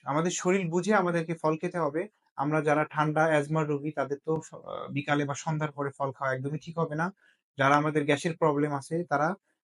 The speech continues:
খাবারের মাঝে বা খাবারের পরে, আহ, সঙ্গে সঙ্গে ফল খাবেন না। তারা সাইট্রিক অ্যাসিডযুক্ত ফল চে-, চেষ্টা করবেন, যে যেমন লেবু, জাম্বুরা, মাল্টা, কমলা, এই ধরনের ফল চেষ্টা করবেন যে একটু,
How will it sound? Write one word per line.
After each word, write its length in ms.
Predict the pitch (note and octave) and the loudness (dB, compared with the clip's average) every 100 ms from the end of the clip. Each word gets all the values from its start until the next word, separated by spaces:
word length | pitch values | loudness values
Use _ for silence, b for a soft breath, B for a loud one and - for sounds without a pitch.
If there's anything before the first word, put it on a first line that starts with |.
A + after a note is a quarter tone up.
| _ | _
খাবারের 380 | - D3 D#3 E3 | 2 6 6 6
মাঝে 340 | D3+ D3 E3 | 4 4 2
বা 100 | D#3 | 0
খাবারের 400 | D3+ D3 C#3+ D#3+ D#3+ | 2 2 2 2 0
পরে, 360 | D3+ D3+ E3 E3 _ _ _ _ - | 0 2 0 -4 _ _ _ _ -4
আহ, 480 | B2 B2+ B2+ B2 C#3+ | 0 2 0 -2 -4
সঙ্গে 280 | D3 D#3+ | 0 0
সঙ্গে 260 | E3 F3 F3 E3 | 0 0 0 2
ফল 160 | D#3+ | 0
খাবেন 300 | D#3 D3 C#3+ | 0 -2 -2
না। 200 | D3 F3+ - _ _ | -2 -2 -6 _ _
তারা 140 | D3 D3+ | 0 2
সাইট্রিক 420 | E3 D#3+ F#3+ F3+ | 2 0 0 -2
অ্যাসিডযুক্ত 480 | D#3+ F3 D#3+ E3+ D#3+ - | -2 -2 -4 -6 -6 -2
ফল 220 | D3+ F3 | 0 0
চে-, 240 | - D#3+ - | -6 -18 -10
চেষ্টা 260 | E3 - D#3 | -8 -4 -2
করবেন, 400 | D3 C#3+ F3 D#3 | -2 -2 -4 -2
যে 240 | E3 A3 _ _ _ - | -4 -6 _ _ _ -2
যেমন 340 | D3 D3+ D3+ C#3+ _ _ _ C3+ | 0 0 -2 -4 _ _ _ 2
লেবু, 440 | D#3 D#3+ D#3+ E3 | 4 4 2 2
জাম্বুরা, 580 | D3+ D3+ D3+ D#3 D#3 D#3+ | 4 4 4 4 4 4
মাল্টা, 580 | D3+ D3+ D3 D#3 D#3 D3+ _ _ - | 4 2 2 2 2 -2 _ _ -2
কমলা, 460 | D3+ D#3 D3+ D#3 D3+ _ _ _ _ _ _ - | 0 4 4 2 -2 _ _ _ _ _ _ 0
এই 100 | D#3+ | 4
ধরনের 300 | E3 F3 E3+ | 4 2 2
ফল 200 | E3+ E3+ | 0 2
চেষ্টা 280 | E3+ F3 | 0 0
করবেন 340 | E3 D#3+ E3 E3 | 0 0 0 -2
যে 160 | E3 | -2
একটু, 500 | F3+ E3 - F#3+ G#3+ | -4 -6 -10 -12 -12